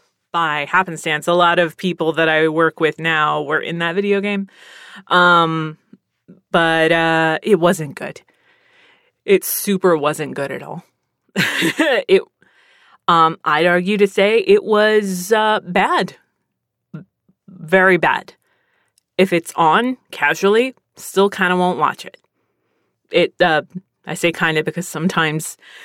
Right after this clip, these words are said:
you remember that Charlize Theron is still a very attractive woman. And Jonny Lee Miller sometimes, too. And then you go, "Hmm, what's Jonny Lee Miller doing now?" Mm-hmm.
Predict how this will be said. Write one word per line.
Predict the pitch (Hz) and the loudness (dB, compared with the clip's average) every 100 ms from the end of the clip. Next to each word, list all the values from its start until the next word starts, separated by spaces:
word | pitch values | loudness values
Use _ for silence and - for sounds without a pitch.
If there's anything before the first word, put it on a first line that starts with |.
| - - - - | -20 -20 -20 -14
you | 156 | -12
remember | 143 139 147 147 | -8 -6 -2 -2
that | 147 | -2
Charlize | - 151 139 139 - - | -6 -8 -8 -10 -14 -12
Theron | 135 - 190 - | -12 -10 -10 -12
is | - | -14
still | - - - - 120 123 | -16 -20 -14 -6 -6 -6
a | - - | -10 -14
very | - 120 101 | -18 -16 -14
attractive | - - - _ | -14 -16 -20 _
woman. | - - - _ _ _ _ _ _ _ - - | -20 -20 -20 _ _ _ _ _ _ _ -6 0
And | 277 | 2
Jonny | 294 294 269 | 4 4 4
Lee | 262 | 4
Miller | 254 254 156 | 4 4 0
sometimes, | - 185 - - | -6 -12 -10 -12
too. | - - - - | -14 -20 -20 -6
And | 196 | 0
then | 214 214 | 2 4
you | |
go, | 190 208 | 4 4
"Hmm, | - - 240 - _ _ _ _ _ _ _ _ _ - | 0 -10 -10 -16 _ _ _ _ _ _ _ _ _ -14
what's | 330 | -12
Jonny | - 311 262 | -10 -8 -8
Lee | 254 | -8
Miller | 254 233 165 | -8 -10 -10
doing | 165 160 | -14 -16
now?" | 160 156 _ _ _ _ - | -16 -20 _ _ _ _ -10
Mm-hmm. | 285 | -8